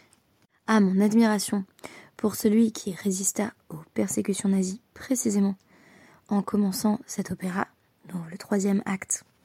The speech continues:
est inachevé. Sans doute suffit-il de dire que les goûts et couleurs sont dans la nature, et je ne doute pas qu'il y aura parmi vous de fervents défenseurs de la musique de Schoenberg.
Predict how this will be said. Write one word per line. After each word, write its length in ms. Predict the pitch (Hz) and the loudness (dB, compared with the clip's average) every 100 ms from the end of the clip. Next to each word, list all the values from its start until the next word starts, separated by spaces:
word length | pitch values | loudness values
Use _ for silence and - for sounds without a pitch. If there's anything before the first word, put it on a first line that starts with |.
| _ _ _ - | _ _ _ -14
est 160 | 190 - | -12 -10
inachevé. 460 | 156 - 160 220 - _ _ - _ _ _ _ _ _ _ - - - _ _ - | -4 -6 -6 -12 -16 _ _ -20 _ _ _ _ _ _ _ -20 -20 -20 _ _ -2
Sans 180 | 269 | 4
doute 240 | 269 330 208 | 6 6 4
suffit-il 420 | 233 202 - 214 | 2 0 0 0
de 40 | 190 | 0
dire 280 | 202 262 | 4 2
que 260 | - 220 - - | 4 4 4 0
les 100 | 220 | -2
goûts 220 | 190 214 - | 2 0 0
et 60 | |
couleurs 400 | 190 185 170 170 - | -4 -6 -8 -12 -18
sont 200 | - 240 | -2 4
dans 100 | 214 | 4
la 100 | 156 | 2
nature, 360 | 156 - 247 - - _ _ _ _ _ _ _ _ 285 | -12 -6 -4 -4 -8 _ _ _ _ _ _ _ _ 2
et 80 | 262 | 4
je 120 | 214 | 4
ne 140 | 196 | 2
doute 180 | 175 170 | 0 -4
pas 200 | 208 233 | 0 0
qu'il 180 | - 196 | 0 -2
y 60 | |
aura 240 | 185 208 - - | 0 -2 -2 -4
parmi 300 | 208 180 170 | -2 -2 -4
vous 240 | 190 233 - - - - - | -2 -2 -2 -20 -20 -8 2
de 120 | 302 | 2
fervents 400 | 214 190 214 233 | 4 2 6 6
défenseurs 640 | 202 - 185 - 202 214 | 6 -2 -8 -2 2 2
de 80 | 208 | 2
la 140 | 180 160 | -2 -6
musique 460 | 160 180 202 - _ _ | -6 -6 -8 -12 _ _
de 80 | 190 | -8
Schoenberg. 400 | - - - | -6 -12 -14